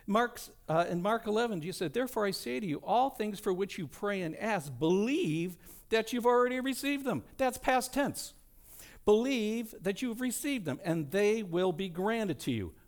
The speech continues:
Present tense. Boy, it's good stuff.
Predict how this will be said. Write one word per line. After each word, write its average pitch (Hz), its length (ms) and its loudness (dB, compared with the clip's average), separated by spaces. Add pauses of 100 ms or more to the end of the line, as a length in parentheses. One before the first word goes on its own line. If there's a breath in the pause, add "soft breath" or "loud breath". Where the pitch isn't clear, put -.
(100)
Present 180 380 -10
tense. - 460 -16 (1400)
Boy, 120 120 -8
it's 90 120 -10
good - 220 -8
stuff. 92 340 -8